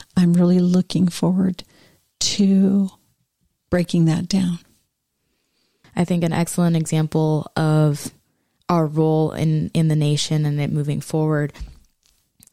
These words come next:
Speaker 2: is the women are, we are the thermometer in the family, right?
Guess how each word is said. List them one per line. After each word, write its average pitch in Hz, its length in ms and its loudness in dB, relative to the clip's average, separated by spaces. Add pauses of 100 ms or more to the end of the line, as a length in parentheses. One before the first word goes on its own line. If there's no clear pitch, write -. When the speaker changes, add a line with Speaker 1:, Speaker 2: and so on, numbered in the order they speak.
Speaker 2:
is 160 400 0 (440)
the 180 140 2
women 175 260 0
are, 170 360 0
we 175 260 0
are 151 480 -4 (960)
the 165 280 -2
thermometer 147 760 -4 (520)
in 165 180 0
the 156 60 -2
family, - 680 -8 (200)
right? 160 300 -4